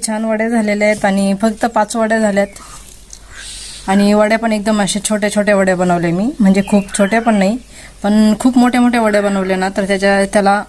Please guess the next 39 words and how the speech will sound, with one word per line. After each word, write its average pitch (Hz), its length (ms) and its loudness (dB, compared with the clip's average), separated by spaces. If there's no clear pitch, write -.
शिरा 214 320 0
असतात, 185 300 -2
त्या 190 120 -4
शिरा 190 260 -2
नीट 190 180 -4
व्यवस्थित 196 300 -2
शिजत 202 440 -2
नाही. 185 200 -2
शिजल्या 220 360 2
नाही 226 260 0
तर 214 120 2
मग 214 220 2
ते 233 40 4
आपण 214 260 0
कट 233 160 -2
करताना 190 400 -2
त्याच्या 190 280 -4
त्या 190 120 -2
शिरा 226 240 2
ज्या 202 260 0
असतात 190 280 -6
त्या 196 80 2
मध्ये 202 280 2
येतात. 175 240 -2
त्याच्यामुळं 202 340 0
अशा 196 280 -2
गावरान 220 360 2
पानांचे 202 760 -4
छोटे 196 160 -4
छोटे 190 200 -2
वडे 170 160 -4
बनवल्या 170 360 -4
तर 208 220 -8
खूप 226 260 -4
छान 247 140 4
होतात, 185 200 -4
कट 233 100 0
करायला 247 360 0
पण 262 180 2